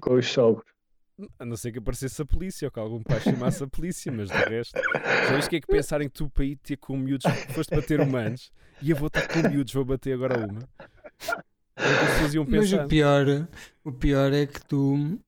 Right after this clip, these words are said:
Speaker 3: provavelmente também estavam os teus sogros, hum, na festa dos putos,
Speaker 2: Não,
Speaker 3: não?
Speaker 2: não estava.
Speaker 1: Não,
Speaker 2: Aquele
Speaker 1: não.
Speaker 2: dia de apresentar as profissões, os
Speaker 3: Ah,
Speaker 2: pais vão lá
Speaker 3: ok.
Speaker 2: para apresentar as profissões, não, estavam só os pais dos outros miúdos também. Mas pronto,
Speaker 3: É,
Speaker 2: eu,
Speaker 3: os so-,
Speaker 2: eu acho que
Speaker 3: eu
Speaker 2: é
Speaker 3: acho
Speaker 2: os
Speaker 3: que é os
Speaker 2: sogros, é
Speaker 3: sogros, né?
Speaker 2: óbvio, não é?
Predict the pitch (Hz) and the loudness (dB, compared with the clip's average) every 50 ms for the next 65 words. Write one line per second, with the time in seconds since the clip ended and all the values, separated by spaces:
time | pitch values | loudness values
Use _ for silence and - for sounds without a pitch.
0 | _ _ - - 156 139 139 147 139 139 139 147 139 - 156 156 160 151 165 160 | _ _ -2 0 0 2 2 2 2 4 2 2 0 0 0 0 2 2 0 0
1 | 160 170 160 156 - 175 165 - - - 160 160 165 156 165 165 - - - - | 2 0 0 0 0 0 0 0 0 0 2 2 2 0 -2 -4 -6 -6 -6 -4
2 | - 180 160 160 160 160 160 160 165 165 170 165 156 _ _ _ _ _ _ _ | -2 -2 -2 0 0 -2 -2 -2 -2 -2 -4 -4 -6 _ _ _ _ _ _ _
3 | _ _ _ _ _ - 170 165 - - 196 185 - - 175 170 160 - - - | _ _ _ _ _ -6 -6 -6 -4 -2 -2 -2 0 0 -2 -4 -4 -8 -6 -4
4 | 185 180 185 143 147 135 139 135 120 107 104 - - 95 90 90 - - 139 143 | -4 -4 -2 -2 -2 0 0 0 0 -2 -4 -6 -6 -6 -4 -4 0 2 4 4
5 | 139 135 127 120 113 117 117 113 117 107 101 110 98 - - - 107 101 95 107 | 4 4 4 2 2 0 0 -2 -2 -2 -2 -4 -4 -4 -4 -4 -4 -4 -4 -2
6 | 104 104 101 - - - - - - 104 95 - - 104 107 107 104 90 92 90 | -4 -4 -4 -6 0 2 2 2 2 -4 -8 -8 -6 -6 -4 -4 -6 -6 -4 -2
7 | 156 156 156 156 156 151 117 101 104 101 101 151 147 147 147 143 - 101 95 90 | 2 2 4 2 2 0 -2 -4 -4 -4 -2 0 0 0 0 -2 -4 -4 -6 -8
8 | 101 98 95 - - - - - 92 82 - - 95 90 87 - - - 82 82 | -8 -8 0 0 0 0 0 -8 -10 -10 -8 -8 -8 -8 -10 -12 -14 -14 -12 -12
9 | 82 - 101 98 - - - 107 101 98 92 82 85 92 82 - - 85 78 78 | -10 -8 -8 -8 -8 -4 -4 -2 -2 -2 -6 -8 -10 -12 -12 -12 -14 -14 -14 -14
10 | 78 - - - - - 73 80 82 _ _ _ _ _ _ _ - - - - | -14 -16 -18 -20 -18 -18 -18 -18 -20 _ _ _ _ _ _ _ -16 -14 -14 -14
11 | _ _ - 110 - - 151 185 - - - 151 139 127 - - 147 143 - 190 | _ _ -14 -12 -4 -4 -4 -4 -2 0 0 2 2 0 0 -2 -2 -2 -2 -4
12 | 156 - - 180 143 110 101 110 - 294 233 185 139 127 - 139 143 135 131 131 | -6 -4 -2 -2 0 0 0 -2 0 2 2 2 2 2 2 4 4 4 4 4
13 | 143 165 180 180 156 151 147 151 175 175 160 | 4 4 4 4 4 4 2 2 2 0 0